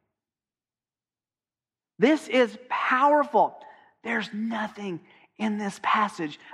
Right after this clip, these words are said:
about preparation to hear the preaching. Now,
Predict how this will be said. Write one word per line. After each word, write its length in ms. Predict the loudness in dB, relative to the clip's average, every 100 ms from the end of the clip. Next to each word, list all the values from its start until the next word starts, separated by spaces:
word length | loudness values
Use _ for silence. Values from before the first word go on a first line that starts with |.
| -4
about 540 | 2 2 2 -2 -16
preparation 760 | -4 -2 -2 -2 -2 -2 -4 -4 -6 -20 _
to 100 | -6
hear 320 | -4 -2 -2
the 100 | -2
preaching. 680 | -6 -2 -2 -2 -8 -8 -14 _ _ _ _ _
Now, 160 | -14 -14